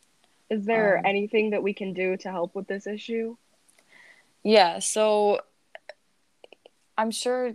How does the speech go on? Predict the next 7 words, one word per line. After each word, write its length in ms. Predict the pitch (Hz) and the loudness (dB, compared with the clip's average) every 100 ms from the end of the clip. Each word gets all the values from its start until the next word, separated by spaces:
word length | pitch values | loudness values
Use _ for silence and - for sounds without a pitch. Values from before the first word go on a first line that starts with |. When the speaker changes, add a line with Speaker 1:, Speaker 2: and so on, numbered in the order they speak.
| 226 | -6
Speaker 2:
there 120 | 214 | -4
definitely 420 | 208 254 247 214 - | -2 -4 -4 -8 -6
is. 320 | 156 151 156 | -6 -8 -10
And 300 | - 175 165 | -6 -6 -6
in 160 | - 190 | -4 -2
quick 200 | 254 247 | 0 0
summary, 540 | - 160 156 165 190 | 0 -6 -4 -2 -4